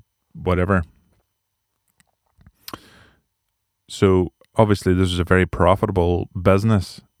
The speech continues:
to be fucking getting these fish, the bluefin fucking tuna. So they were, again, they were killing off the fucking dolphins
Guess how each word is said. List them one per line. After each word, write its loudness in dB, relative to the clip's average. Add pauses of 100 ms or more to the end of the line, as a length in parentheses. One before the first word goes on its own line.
to 0
be -4 (1400)
fucking -2
getting -4
these -4
fish, -4 (520)
the -2
bluefin 0 (240)
fucking -4
tuna. -4 (1800)
So 0
they 2
were, 2 (380)
again, 2
they 0
were 2
killing 2
off 0
the -6
fucking 0
dolphins -2